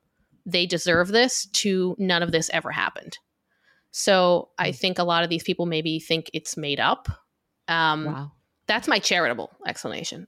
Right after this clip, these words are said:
Speaker 1: Uh, my non-charitable explanation is just they really, really hate Jews. Uh, for, and, and the, you know, the nice thing about anti-Semitism is there's something for everyone. Um,
Speaker 2: <laughs>
Speaker 1: there's a kind of more,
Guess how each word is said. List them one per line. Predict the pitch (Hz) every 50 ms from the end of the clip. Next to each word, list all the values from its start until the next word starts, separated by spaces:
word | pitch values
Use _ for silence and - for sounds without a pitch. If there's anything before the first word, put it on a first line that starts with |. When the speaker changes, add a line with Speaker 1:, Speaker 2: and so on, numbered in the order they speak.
| _ -
Speaker 1:
Uh, | 190 185
my | 180 185 185 196
non-charitable | 208 247 302 453 453 - - - 160 151 160 165 160 147
explanation | 156 165 - 165 175 175 - - 190
is | 165
just | 180 180 - -
they | 226 190
really, | 160 160 156 156 170 190 214 220
really | 196 190 202 190
hate | - 165 202 -
Jews. | - 175 190 - - - - - _ _ _ _ _ _ _ _ _ _ _ _
Uh, | - 147 143 143 147 147 147 147 139 147 - - _ _
for, | - - - - 165 165 165 165 160 160 160 160 - -
and, | - 165 160 156 -
and | 165 160 160 160 -
the, | 165 - - - - 190 - _ _ -
you | 175 170
know, | 165 160 165 165
the | -
nice | 180 185 196 -
thing | - 240 226
about | 214 214 190 139
anti-Semitism | 170 180 - 175 170 - - 175 165 175 170 160 160 165 156 160
is | 160 165
there's | 165 143 135 -
something | 165 165 165 - 160 160
for | - - -
everyone. | - 156 - 147 165 - - - - - _ _ _ _ _ _ _ _ _ _ _ _ -
Um, | - 143 147 151 151 165
Speaker 2:
<laughs> |
Speaker 1:
there's | - 165 160 151 - -
a | 175
kind | - - - - 175 170 165
of | 160 180
more, | 185 180 170 170 170 170 170 170 165 170 165